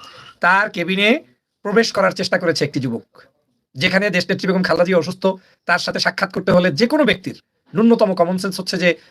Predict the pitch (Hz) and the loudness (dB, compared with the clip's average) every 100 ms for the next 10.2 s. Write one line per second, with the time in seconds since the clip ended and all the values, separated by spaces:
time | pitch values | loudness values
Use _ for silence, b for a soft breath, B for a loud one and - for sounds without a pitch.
0 | b 165 180 175 165 175 175 165 185 185 | b -6 -4 -4 -2 0 0 0 -2 0
1 | 165 143 170 165 160 170 165 165 170 170 | 0 2 0 0 -2 0 0 2 2 2
2 | 165 147 170 160 B B - 160 - 180 | 2 2 0 0 B B -6 -4 -4 -4
3 | 170 170 175 185 165 147 143 196 185 160 | 0 0 -2 -2 0 0 0 2 2 2
4 | 156 147 - 233 247 170 151 196 135 - | -2 -4 0 2 2 0 0 0 0 -6
5 | _ _ - 180 269 254 240 214 175 214 | _ _ -4 2 4 4 2 2 -4 -2
6 | 190 139 135 214 214 - - 175 170 - | 0 0 2 2 2 -2 -10 -4 -2 -4
7 | 175 - 151 - 233 208 147 117 - _ | -6 -6 -8 -4 -4 -4 -8 -12 -16 _
8 | _ _ _ - 170 247 233 196 202 226 | _ _ _ -6 -2 0 0 0 0 -2
9 | - 175 - - 170 175 - 151 170 175 | -2 -4 -4 -6 -6 -6 -4 0 0 0
10 | 185 208 | -4 -6